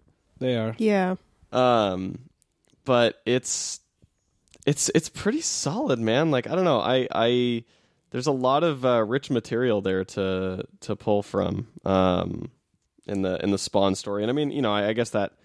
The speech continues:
Speaker 3: makes sense considering he had, like, Neil Gaiman and, and Alan Moore and whoever the hell else he had writing Spawn. But, um, yeah, I, uh, I don't know. Uh, it was, it was, it was an enjoyable little experience. I definitely recommend. It's on Prime Video, so if anyone's got Prime Video, I definitely recommend, uh,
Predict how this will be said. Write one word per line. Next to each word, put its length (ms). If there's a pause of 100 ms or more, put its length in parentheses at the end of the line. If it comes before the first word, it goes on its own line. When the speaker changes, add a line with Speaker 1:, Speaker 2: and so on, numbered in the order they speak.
(320)
Speaker 3:
makes 260
sense 340
considering 480
he 140
had, 200
like, 200
Neil 300
Gaiman 520
and, 400
and 380
Alan 300
Moore 420
and 100
whoever 240
the 60
hell 220
else 200
he 100
had 180
writing 300
Spawn. 440
But, 220 (540)
um, 560 (1000)
yeah, 280
I, 340
uh, 560 (560)
I 60
don't 80
know. 260
Uh, 260
it 300
was, 200
it 100
was, 200
it 120
was 140
an 120
enjoyable 480
little 220
experience. 520
I 120
definitely 360
recommend. 340
It's 120
on 140
Prime 280
Video, 400
so 200
if 100
anyone's 320
got 320
Prime 240
Video, 260
I 60
definitely 340
recommend, 560
uh, 280